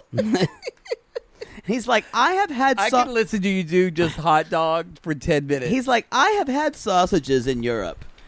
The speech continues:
Speaker 1: but hot, American hot dog I have not had."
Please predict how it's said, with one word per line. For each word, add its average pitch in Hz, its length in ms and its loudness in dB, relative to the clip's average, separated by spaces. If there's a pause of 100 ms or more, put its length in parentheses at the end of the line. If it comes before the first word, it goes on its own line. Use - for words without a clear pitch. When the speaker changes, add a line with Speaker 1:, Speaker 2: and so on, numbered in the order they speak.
(200)
Speaker 1:
but 190 240 2 (240)
hot, 262 380 -2
American 311 400 0
hot 285 240 -2
dog 185 340 2
I 185 140 0
have 190 160 -2
not 175 220 -2
had." 135 500 -2